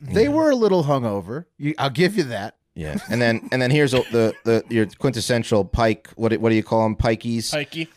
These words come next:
Speaker 2: Uh, white trash family with the daughters
Speaker 3: Gypsies.
Speaker 2: who, who love their pit bull. You know, we all saw what happened in Tennessee, uh, with, with that situation. And this woman in, um, uh, pink and, uh,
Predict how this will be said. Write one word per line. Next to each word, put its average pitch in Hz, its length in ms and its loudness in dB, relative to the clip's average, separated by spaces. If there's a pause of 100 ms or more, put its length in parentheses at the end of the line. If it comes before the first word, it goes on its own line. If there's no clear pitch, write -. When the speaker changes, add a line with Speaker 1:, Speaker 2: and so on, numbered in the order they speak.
Speaker 2:
Uh, 101 640 2
white 113 180 2
trash 107 260 0
family 101 460 2
with 95 160 2
the 90 60 -2
daughters 92 500 2
Speaker 3:
Gypsies. 160 140 -4
Speaker 2:
who, 87 280 -6
who 98 120 -4
love 92 320 0
their 90 180 0
pit - 260 -2
bull. 87 400 0
You 95 120 -4
know, 67 220 -10 (220)
we - 220 -2
all 87 220 0
saw 92 160 0
what 85 100 0
happened 82 280 -2
in 76 60 -8
Tennessee, 82 520 -4 (420)
uh, 82 240 -4
with, - 380 -8
with 87 160 -8
that 95 180 0
situation. 78 560 -8 (300)
And 117 300 0
this 143 260 0
woman 123 580 0
in, 104 480 -2
um, 95 540 -4 (200)
uh, 92 200 -2
pink - 600 -6
and, 95 640 -2
uh, 82 480 -2